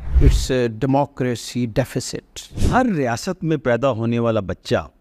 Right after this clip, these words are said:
Speaker 2: उस रियासत की जिम्मेदारी है कि वो उसकी तालीम और तरबियत, वो उसकी पढ़ाई, वो उसकी रोज़गार का बंदोबस्त करे। तो फिर रियासत फेल होगी या हमारे
Speaker 1: रियासत तो चलो जो फेल,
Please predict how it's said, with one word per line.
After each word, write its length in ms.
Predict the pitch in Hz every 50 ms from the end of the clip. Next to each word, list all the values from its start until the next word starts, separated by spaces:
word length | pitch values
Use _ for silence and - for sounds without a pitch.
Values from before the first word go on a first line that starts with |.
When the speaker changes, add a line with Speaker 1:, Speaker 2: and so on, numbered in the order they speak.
| _ _ _ -
Speaker 2:
उस 140 | 147 - 131
रियासत 460 | 101 101 101 104 104 - - 143 -
की 140 | - 151 135
जिम्मेदारी 560 | 117 127 117 113 104 98 107 113 123 135 131
है 240 | 131 135 135 139 139 _ _ _ _ _ -
कि 60 | -
वो 240 | 113 107 123 139 143
उसकी 220 | 143 - - - 120
तालीम 400 | - - 107 104 110 117 117 117
और 80 | 110 -
तरबियत, 560 | - 104 95 92 104 104 117 123 120 - _ _ _ _ -
वो 120 | 127 135 135
उसकी 260 | - - - 123 120
पढ़ाई, 720 | - - 110 107 98 104 104 110 120 123 123 120 120 127 - _ _ _ -
वो 140 | 120 135 151
उसकी 280 | 147 - - - 135 120
रोज़गार 560 | 95 107 107 104 95 95 123 123 123 123 123
का 140 | - 131 120
बंदोबस्त 460 | 113 120 120 117 120 117 123 120 -
करे। 340 | - 123 113 110 110 107 113 _ _ _ _ _ _ _ - -
तो 100 | 214 - -
फिर 260 | - 233 240 247 180 - 131
रियासत 500 | 107 110 104 98 95 - - 208 196 -
फेल 280 | - - 208 214 196
होगी 520 | 190 175 165 165 180 196 220 233 233 208 226
या 120 | 220 196
हमारे 320 | 175 156 156 160 180 190 -
Speaker 1:
रियासत 560 | - - - 190 208 202 175 - - 185 202 - -
तो 80 | 214
चलो 300 | 175 196 208 202 196 196
जो 300 | 175 165 175 175 175 165
फेल, 420 | 139 - 165 165 170 175 175 175